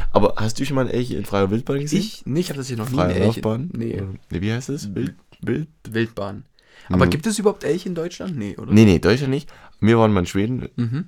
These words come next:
Speaker 1: Ähm, in Österreich.
Speaker 2: Ja.
Speaker 1: Nee.
Speaker 2: <laughs> Wir waren mal in
Speaker 1: Im
Speaker 2: Schweden, in Österreich, nee,
Speaker 1: Im
Speaker 2: so.
Speaker 1: Urlaub. Also, das kann ja wohl nicht wahr sein. Also, wir waren mal in Schweden im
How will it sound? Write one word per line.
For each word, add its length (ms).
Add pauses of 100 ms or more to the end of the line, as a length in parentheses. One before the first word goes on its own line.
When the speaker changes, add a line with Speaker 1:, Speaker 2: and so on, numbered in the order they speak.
(100)
Speaker 1:
Ähm, 760 (640)
in 100
Österreich. 500
Speaker 2:
Ja. 140
Speaker 1:
Nee. 220
Speaker 2:
<laughs> 80
Wir 300
waren 140
mal 160
in 100
Speaker 1:
Im 60
Speaker 2:
Schweden, 460
in 160
Österreich, 540
nee, 100
Speaker 1:
Im 160
Speaker 2:
so. 80
Speaker 1:
Urlaub. 880
Also, 260
das 140
kann 140
ja 80
wohl 80
nicht 120
wahr 140
sein. 260 (720)
Also, 280
wir 160
waren 360 (140)
mal 340
in 240
Schweden 840
im 320